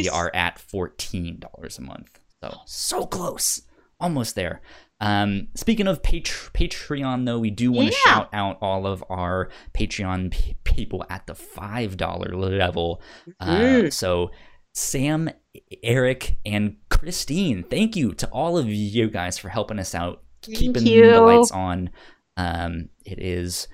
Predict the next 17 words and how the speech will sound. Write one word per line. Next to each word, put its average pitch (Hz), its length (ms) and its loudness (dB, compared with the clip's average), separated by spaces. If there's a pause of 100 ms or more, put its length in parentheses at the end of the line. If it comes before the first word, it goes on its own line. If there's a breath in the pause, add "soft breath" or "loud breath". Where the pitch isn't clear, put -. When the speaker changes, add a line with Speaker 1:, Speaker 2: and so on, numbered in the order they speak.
(640 soft breath)
Speaker 2:
all - 420 -2
of 151 80 -2
that 131 140 0
stuff 120 220 0
goes 117 200 2
back 101 280 -2
into 95 580 -2
the 87 220 -4
show 85 300 -4
so - 160 -10
we 85 120 -8
can 87 240 -8
help 92 320 -12
make 85 240 -12
this - 200 -10
bigger 90 480 -6
and 87 260 -10